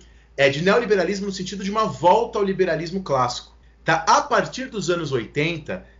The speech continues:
se associou o liberal-, neoliberalismo àquilo que era praticado por governos como Reagan, por governos como Thatcher, em certo sentido, em certa medida, pelo Fernando Henrique Cardoso aqui no Brasil.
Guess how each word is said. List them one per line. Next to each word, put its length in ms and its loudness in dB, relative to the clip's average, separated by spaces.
se 220 0
associou 800 2
o 40 -4
liberal-, 480 -4
neoliberalismo 1000 -2
àquilo 400 0
que 100 -2
era 120 2
praticado 1000 -2
por 140 -2
governos 440 2
como 260 -2
Reagan, 440 0
por 120 -10
governos 360 -4
como 200 -4
Thatcher, 760 2
em 100 -6
certo 400 2
sentido, 580 -4
em 60 -6
certa 340 0
medida, 540 0
pelo 240 -2
Fernando 260 -4
Henrique 180 -4
Cardoso 360 0
aqui 160 -6
no 60 -6
Brasil. 600 0